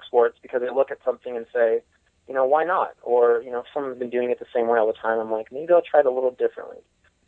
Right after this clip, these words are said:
So I'm kinda weird, I'm kinda stubborn that way, but, um, I love just trying, trying something a little differently. And if it doesn't work,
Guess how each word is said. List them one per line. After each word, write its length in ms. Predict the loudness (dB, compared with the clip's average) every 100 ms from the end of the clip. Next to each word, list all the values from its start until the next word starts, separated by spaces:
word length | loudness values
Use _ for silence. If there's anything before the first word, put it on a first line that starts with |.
| _ -2
So 380 | 6 6 6 0 -12
I'm 200 | -10 -8 0
kinda 160 | 2
weird, 300 | 2 6 6
I'm 80 | 6
kinda 220 | -2 -6 -4
stubborn 300 | -2 -2 -2
that 180 | 0 2
way, 240 | 6 6
but, 180 | 4 -2 _ _ _ _ -12
um, 180 | -10 -6
I 80 | 0
love 300 | 6 6 6
just 200 | -2 -12
trying, 560 | -6 -4 -2 -6 -10 -20 _
trying 280 | -4 -2 -2
something 300 | -4 -8 -6
a 60 | -2
little 160 | 0 2
differently. 400 | 0 -2 -8 -6
And 100 | -6
if 100 | -8
it 140 | -2
doesn't 280 | 0 2 2
work, 240 | 2 2